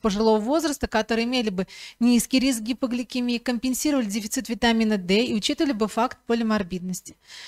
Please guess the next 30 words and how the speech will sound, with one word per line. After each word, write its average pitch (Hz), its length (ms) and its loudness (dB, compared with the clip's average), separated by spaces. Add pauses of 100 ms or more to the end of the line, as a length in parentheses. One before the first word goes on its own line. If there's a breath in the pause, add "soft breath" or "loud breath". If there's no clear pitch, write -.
(380 loud breath)
А, 214 260 2
в 214 40 -2
связи 254 260 2
с - 80 -2
вышеизложенным 294 840 4
разработка 247 600 6
схемы 262 400 2
лечения 220 420 4
больных 226 380 6
с - 60 -2
сахарным 208 480 0
диабетом 214 420 0
второго 214 380 2
типа 214 260 -4
направлена 208 600 4
на 196 40 0
коррекцию 220 480 0
показателей 214 460 -2
углеводного 208 500 0
и 208 40 2
жирового 208 440 2
обменов 262 480 0 (340 loud breath)
без 226 440 4
риска 226 420 2
развития, 208 680 -2 (260 loud breath)
а, 196 220 4
гипогликемических 220 800 0
состояний 277 640 2
является 233 560 2
актуальной. 180 880 4